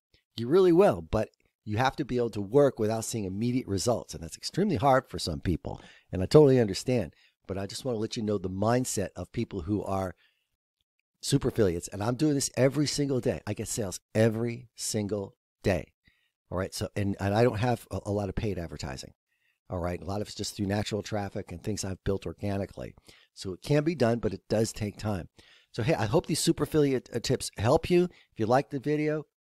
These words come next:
hey, please subscribe to my YouTube channel. Give it a like. If you have any questions, let me know in the comment areas.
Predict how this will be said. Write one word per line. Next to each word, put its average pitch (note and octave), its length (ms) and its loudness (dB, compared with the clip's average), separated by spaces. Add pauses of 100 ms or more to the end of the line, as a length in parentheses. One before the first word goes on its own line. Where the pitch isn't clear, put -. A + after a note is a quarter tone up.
(640)
hey, C#3 80 4
please D3 220 4
subscribe B2 560 6
to - 80 -8
my F#2+ 100 -2
YouTube C#3+ 360 -4
channel. C#3+ 440 0 (300)
Give B2+ 120 2
it C3+ 60 2
a B2 60 2
like. C3 360 4
If - 60 -12
you A2+ 40 -4
have A2 100 -6
any G2 80 -6
questions, B2+ 720 0
let G#2+ 300 6
me A#2+ 160 8
know G#2+ 380 12 (340)
in A2 180 -2
the F#2 80 -6
comment B2+ 380 -2
areas. A#2+ 340 0